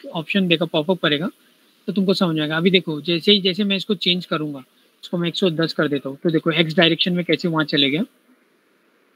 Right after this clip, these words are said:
और अगर मैं इसको Y direction में change करूँ, तो देखो ये नीचे चले गया। और अगर इसको मैं blur बढ़ाऊँ,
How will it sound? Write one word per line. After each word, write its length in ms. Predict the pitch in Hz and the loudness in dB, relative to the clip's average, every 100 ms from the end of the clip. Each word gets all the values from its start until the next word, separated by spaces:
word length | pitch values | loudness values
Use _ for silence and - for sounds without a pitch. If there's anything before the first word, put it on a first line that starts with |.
| - | -10
और 280 | 160 160 160 _ _ - | -4 -4 -4 _ _ -10
अगर 200 | 175 175 | 0 2
मैं 140 | 175 175 | 2 0
इसको 260 | 175 190 | 2 2
Y 200 | 175 165 | 6 6
direction 400 | 165 165 160 190 | 6 4 0 0
में 120 | 175 | 0
change 240 | 170 170 160 | 2 0 0
करूँ, 260 | 175 156 143 _ _ _ - | 0 0 -2 _ _ _ -2
तो 80 | |
देखो 200 | 165 147 | 0 4
ये 120 | 131 165 | 4 4
नीचे 260 | 160 151 | 0 -4
चले 240 | 170 156 147 | -2 -2 -2
गया। 120 | 156 | -4
और 80 | 156 | -2
अगर 160 | 165 | -2
इसको 240 | 165 - 180 | -4 -2 -2
मैं 160 | 175 | -2
blur 260 | 156 170 170 | 0 2 2
बढ़ाऊँ, 360 | 156 151 156 | 0 0 0